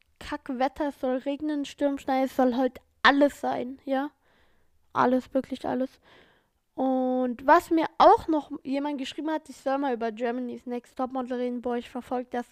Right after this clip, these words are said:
gar nicht. Ähm, aber so ein paar Bekannte von mir jetzt, ähm, schauen das und da habe ich nicht so viel mitgekriegt.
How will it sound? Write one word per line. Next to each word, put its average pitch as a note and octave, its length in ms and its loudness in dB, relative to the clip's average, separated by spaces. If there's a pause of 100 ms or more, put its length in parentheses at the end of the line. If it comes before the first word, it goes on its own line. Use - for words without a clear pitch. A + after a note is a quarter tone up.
gar B3+ 300 0
nicht. E4 340 -8 (680)
Ähm, A#3+ 1000 0 (160)
aber A#3+ 600 -6
so B3 460 -10 (200)
ein B3 60 -14
paar A#3+ 320 -6
Bekannte B3+ 640 -14
von C4+ 240 -10
mir C4 280 -8
jetzt, - 340 -18
ähm, B3 300 -12
schauen C4 340 -6
das C#4 300 -6
und A#3+ 260 -14
da B3 200 -10
habe B3 180 -6
ich - 120 -16
nicht B3+ 340 -14
so C#4+ 280 -4
viel E4 180 -8
mitgekriegt. D#4+ 560 -10